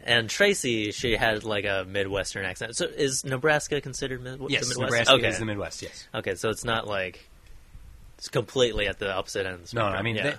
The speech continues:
Speaker 2: the, Nebraska is smack dab in the middle of the country.
Speaker 1: Yeah.
Speaker 2: I mean, not really, because if you think of states, they get bigger as you go west, so it's kind of the middle, just state numbers
Speaker 1: <laughs>
Speaker 2: wise. That is neither here nor there.
Speaker 1: <laughs> Well, geographical stuff. <laughs>
Speaker 2: It's a landlocked, it's just the middle of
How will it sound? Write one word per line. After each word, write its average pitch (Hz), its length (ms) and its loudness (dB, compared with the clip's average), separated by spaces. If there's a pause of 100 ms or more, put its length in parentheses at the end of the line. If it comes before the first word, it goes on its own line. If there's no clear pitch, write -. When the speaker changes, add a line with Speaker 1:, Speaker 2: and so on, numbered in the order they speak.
(240)
Speaker 2:
the, 202 60 -10
Nebraska 160 360 2
is - 80 -2
smack 110 320 -4
dab 95 200 -4
in 87 60 -12
the 87 60 -10
middle 90 160 -8
of 82 60 -12
the 87 60 -16
country. - 360 -6
Speaker 1:
Yeah. 98 240 2
Speaker 2:
I - 60 -10
mean, 101 180 -4
not 101 160 -8
really, 110 380 -2
because 98 340 -8
if - 160 -16
you 87 40 -12
think 98 240 -10
of 90 120 -12
states, - 380 -8
they 95 100 -10
get 92 160 -10
bigger 95 240 -6
as 87 100 -8
you 92 80 -10
go 90 140 -4
west, 85 360 -8
so 90 120 -10
it's 80 140 -16
kind 98 280 -12
of 95 140 -10
the 98 80 -10
middle, 95 300 -8
just 95 220 -12
state 98 280 -12
numbers 117 280 -12
Speaker 1:
<laughs> - 20 -14
Speaker 2:
wise. - 360 4 (1040)
That 175 100 8
is 123 100 0
neither - 160 -4
here 85 160 -8
nor 139 100 10
there. - 680 10
Speaker 1:
<laughs> - 340 -10
Well, 175 140 4
geographical 143 680 2
stuff. 113 320 2
<laughs> 170 240 8
Speaker 2:
It's 120 260 4
a 131 60 -2
landlocked, 143 920 2
it's 117 380 -6
just - 180 -4
the 104 80 -2
middle 123 500 2
of 101 260 -4